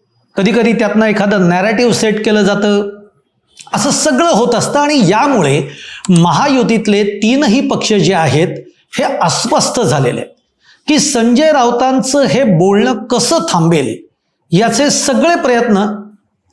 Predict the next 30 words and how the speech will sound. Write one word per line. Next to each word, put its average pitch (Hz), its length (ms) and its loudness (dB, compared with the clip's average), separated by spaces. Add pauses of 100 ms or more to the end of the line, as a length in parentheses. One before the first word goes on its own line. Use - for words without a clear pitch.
महायुतीतले 240 800 2
तीनही 240 460 0
पक्ष - 240 -2
करतात. - 360 -6 (920)
कोणी 294 220 2
मग 311 180 0
संजय 269 340 0
राऊतांची 254 1000 0
ही 233 140 0
बडबड 196 460 2
आहे 233 480 -4 (140)
असं 151 200 -2
म्हणतात, 220 380 0 (500)
कोणी 220 240 2
संजय 214 360 2
राऊतांकडे 226 640 0
किंवा 214 220 2
आता 214 140 0
त्यांच्या 208 320 -2
पक्षाकडे 214 540 -2
काही 208 300 -2
काम 240 340 0
उरलेलं 214 400 2
नाही 202 160 2
म्हणून 196 320 2
संजय 240 340 2
राऊत 226 180 0
बोलतात 208 420 2
असं 277 240 0
म्हणतात, 208 400 2